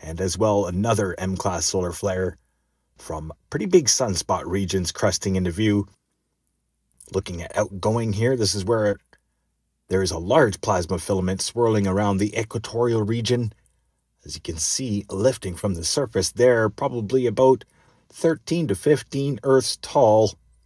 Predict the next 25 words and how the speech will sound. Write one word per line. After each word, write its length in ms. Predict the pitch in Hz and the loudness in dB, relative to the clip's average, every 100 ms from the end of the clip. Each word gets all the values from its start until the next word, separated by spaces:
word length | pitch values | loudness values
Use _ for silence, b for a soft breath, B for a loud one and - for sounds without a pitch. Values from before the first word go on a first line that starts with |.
| _ _ - - | _ _ -10 -4
big 180 | 127 | -4
solar 400 | - - 117 98 | -4 -4 -2 -2
tornado 580 | 104 107 107 110 92 80 | 0 0 0 0 -2 -4
on 200 | 87 92 | -4 -2
the 100 | 92 | -2
sun. 400 | - 110 92 76 - _ _ _ _ _ _ _ _ _ _ _ - | -2 -4 -8 -14 -20 _ _ _ _ _ _ _ _ _ _ _ -8
Looking 260 | 90 95 | -4 -2
at 80 | 95 | 0
multispectrum, 800 | 95 98 104 95 107 98 110 101 | 2 0 0 -4 -4 -4 -2 -4
pointing 260 | - 101 98 | -4 -2 0
out 120 | 101 | -2
the 80 | 95 | -2
last 240 | 98 - | -4 -4
forty-eight 400 | - 104 98 104 | -4 -2 0 0
hours 340 | 101 104 101 104 | 0 0 -2 -2
of 120 | 92 | -4
events, 580 | 95 104 110 101 - - b b b b b _ | -2 0 0 -2 -4 -8 b b b b b _
did 220 | 87 110 104 | -2 -2 0
have 180 | 113 | -2
a 60 | 104 | -2
couple 320 | - 123 120 | -4 0 0
coronal 420 | 110 104 107 120 | 0 2 2 4
mass 280 | 107 107 113 | 2 0 -2
ejections 580 | 95 110 110 - 110 101 | -2 -2 -2 -2 -2 -2
to, 340 | 107 95 95 | -2 0 -2